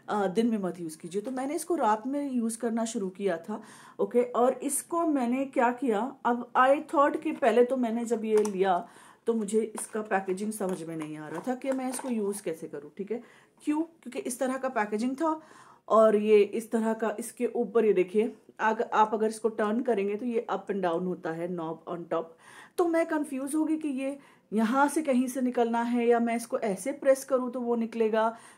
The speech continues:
किस तरह से होगा, तो मुझे समझ नहीं आ रहा था। और फिर ये इस तरह से पूरी तरह से खुलता भी है, ठीक है, ये देखिए। And then आप ये ऊपर का प्रेस करो तो ये पूरी तरह से मट-,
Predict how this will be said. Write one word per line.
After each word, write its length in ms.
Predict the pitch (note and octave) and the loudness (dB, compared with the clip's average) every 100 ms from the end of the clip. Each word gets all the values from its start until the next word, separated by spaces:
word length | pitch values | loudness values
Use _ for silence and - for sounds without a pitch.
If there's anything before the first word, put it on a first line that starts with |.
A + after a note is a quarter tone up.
| _ _ | _ _
किस 200 | D#4 - | -4 0
तरह 280 | D4 C#4+ C#4+ | 2 4 2
से 140 | C#4+ | 0
होगा, 500 | B3+ A#3+ A#3 A3+ A#3 - - _ | 4 6 6 4 2 -16 -20 _
तो 80 | D4 D4 | -4 -2
मुझे 300 | C#4+ C4 D#4+ | 0 0 0
समझ 360 | C#4+ B3 A#3 | 2 2 2
नहीं 220 | A#3 A3+ | 0 0
आ 100 | E3 D3 | 0 -2
रहा 100 | D3+ | -2
था। 140 | A#3 | -2
और 220 | A#3+ C#4+ | 2 2
फिर 180 | D4 D#4 | 2 -4
ये 120 | D4+ | -2
इस 220 | - D4 | -4 -2
तरह 220 | C4+ C#4 C4+ | 0 0 -2
से 120 | D#4+ | -4
पूरी 300 | - B3 B3 | -4 -4 0
तरह 200 | A#3+ B3 | 0 0
से 140 | C4 | -4
खुलता 400 | D4 G#3 G3 F#3 | -4 -4 -2 -2
भी 160 | E3 D3+ | -2 -8
है, 140 | D#3 _ _ _ _ _ _ _ | -10 _ _ _ _ _ _ _
ठीक 180 | D4 C#4 | -8 -6
है, 100 | E4+ E4+ _ _ | -8 -10 _ _
ये 60 | F3+ | -12
देखिए। 300 | D#3+ - - - _ _ _ _ _ _ G#3 | -12 -16 -20 -20 _ _ _ _ _ _ -2
And 200 | A#3+ B3 | 2 4
then 180 | C4+ D4 - - _ | 2 -4 -12 -20 _
आप 200 | G#3+ A#3+ | 0 2
ये 80 | C4+ | -2
ऊपर 440 | B3 C4 A3+ C4+ | -2 -4 6 6
का 160 | C4+ C4 | 6 0
प्रेस 360 | A#3+ A3 A#3+ - | 2 2 2 2
करो 220 | B3+ B3+ | 2 2
तो 100 | B3 | -2
ये 400 | A3+ A3 F#4 - _ _ _ _ _ _ _ _ _ _ _ _ _ _ _ _ _ _ _ | 0 2 2 -4 _ _ _ _ _ _ _ _ _ _ _ _ _ _ _ _ _ _ _
पूरी 200 | A#3+ B3 | -4 0
तरह 260 | A#3 G#3 F#3+ | 2 2 0
से 320 | F#3 C4+ - _ _ _ _ - | 0 -4 -4 _ _ _ _ -8
मट-, 200 | G#3+ | -8